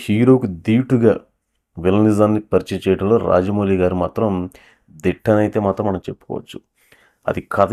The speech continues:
ఎలాంటిదైనా సరే రాజమౌళి గారు ఆ సినిమాలు తీశారంటే మాత్రం అది ఖచ్చితంగా హిట్ అవుతుంది అనే దీనిలోనే అందరూ ఉంటారు.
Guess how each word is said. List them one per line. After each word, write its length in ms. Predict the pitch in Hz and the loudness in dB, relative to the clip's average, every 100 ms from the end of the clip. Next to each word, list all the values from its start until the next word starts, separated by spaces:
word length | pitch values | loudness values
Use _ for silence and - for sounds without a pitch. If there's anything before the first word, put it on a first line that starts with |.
| 110 | 4
ఎలాంటిదైనా 480 | 98 107 110 107 107 | 4 4 2 0 0
సరే 260 | 101 - - - _ _ _ _ | -2 -6 -8 -12 _ _ _ _
రాజమౌళి 580 | - 92 101 107 110 104 | 0 2 2 4 4 2
గారు 300 | 101 98 98 90 87 - _ _ | 0 2 2 0 -2 -8 _ _
ఆ 100 | - - - | -4 -4 -6
సినిమాలు 540 | - 104 107 107 107 101 _ - | -6 -2 2 2 0 -4 _ -6
తీశారంటే 540 | 101 101 107 101 95 | -4 2 2 2 0
మాత్రం 360 | 92 87 113 170 190 _ _ _ _ _ _ | 0 -2 -2 -4 -6 _ _ _ _ _ _
అది 200 | - 104 - | -6 -6 -4
ఖచ్చితంగా 800 | 98 92 _ - 123 113 107 107 117 - _ _ _ _ _ - | -4 -4 _ -2 2 2 4 2 2 0 _ _ _ _ _ -12
హిట్ 240 | 131 _ | -12 _
అవుతుంది 380 | 107 101 98 101 - _ _ _ _ - | 0 2 -2 -2 -6 _ _ _ _ -8
అనే 200 | 95 95 98 98 _ _ _ _ _ _ _ _ _ _ _ _ 90 | -4 0 -2 -4 _ _ _ _ _ _ _ _ _ _ _ _ -12
దీనిలోనే 580 | 92 104 113 113 117 110 | -2 2 4 4 4 4
అందరూ 260 | 101 107 | 2 0
ఉంటారు. 340 | 104 85 98 | -2 -2 -8